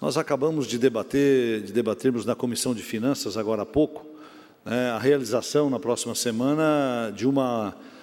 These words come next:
de uma audiência, não sobre a medida provisória, mas sobre esse, essa questão tributária que tá posta em Santa Catarina, para,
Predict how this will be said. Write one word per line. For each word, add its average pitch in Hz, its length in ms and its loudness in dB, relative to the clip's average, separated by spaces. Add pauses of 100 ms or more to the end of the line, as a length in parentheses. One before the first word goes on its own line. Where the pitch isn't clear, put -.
(240)
de 113 100 -2
uma 139 120 4
audiência, 139 600 0
não 196 380 0
sobre 165 360 4
a 160 40 6
medida 143 320 0
provisória, 104 580 0 (520)
mas 151 260 0
sobre 175 360 2
esse, 165 360 -2
essa 139 220 0
questão 170 420 0
tributária 120 720 0 (500)
que - 80 -4
tá 123 140 0
posta 139 540 0
em 101 60 -6
Santa 110 360 -2
Catarina, 143 580 -2 (540)
para, 139 800 0